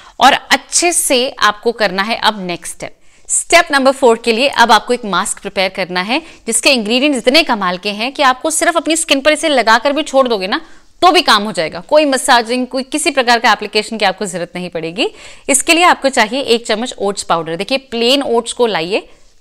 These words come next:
खाइए, एटी परसेंट of the work, और बाकी थोड़ा सा ग्राइंड करके रख लीजिए क्योंकि बार बार यूज़ करने का मन करेगा, एक बार यूज़ कर लिया तो।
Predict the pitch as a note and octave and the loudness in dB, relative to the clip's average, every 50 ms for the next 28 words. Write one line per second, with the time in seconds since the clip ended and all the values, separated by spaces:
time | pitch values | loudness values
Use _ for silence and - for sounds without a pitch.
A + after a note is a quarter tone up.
0 | _ _ - - A#3 G#3 G#3+ A3 A#3 D4+ - - _ - G3 F3+ - G3 G3 G#3 | _ _ -2 2 4 4 4 4 2 -2 -2 -6 _ -8 -6 -6 -4 -6 -6 -6
1 | - G3+ G#3 F#3+ G#3 G#3 G3 A3 E4 - - - - - - - - - B3 A3 | -4 -4 -4 -4 -2 -2 -2 -2 -2 -4 -6 -12 -20 -20 -20 -14 -4 -2 -2 4
2 | G3+ B3 A#3+ B3 - E4 E4 - D4+ D4+ E4+ F4+ - F#4 D4+ A#3 - A3+ A3 B3+ | 4 4 4 4 0 -4 -4 2 4 4 4 6 4 2 0 2 2 2 4 4
3 | C#4 C#4 C#4 B3 A#3+ - C4 A3 G3 F#3+ - G3 G3 F3+ B3+ C#4+ - C4 - C#4 | 2 2 0 0 0 0 0 0 -2 -4 -4 -8 -6 -4 -4 -4 -4 -4 -4 -4
4 | A3 F#3 G#3 G3 G#3 A#3 G#3+ A3+ A3+ A3 G#3 A3+ A3 - - A3+ G3+ G3 G#3 G3+ | -4 0 2 2 2 2 2 0 0 0 -2 -4 -6 -6 -6 -6 -6 -4 -6 -6
5 | A#3 A3+ G#3 F3+ E3+ F#3+ A3+ A3 - G#3 F#3+ F#3 F#3 A#3+ A#3+ G#3 F#3 G#3+ G#3+ F3+ | -6 -6 -6 -6 -6 -6 -4 -4 -2 -2 -2 0 -2 -2 -2 -2 0 -2 -2 -2
6 | F#3 G#3 G#3 - - - F#3+ E3 F3 E3+ E3+ E3+ - B3+ F4 A4+ - - | -2 -6 -6 -6 -4 -4 -4 -4 -4 -6 -8 -4 -2 -2 -2 -2 -4 -10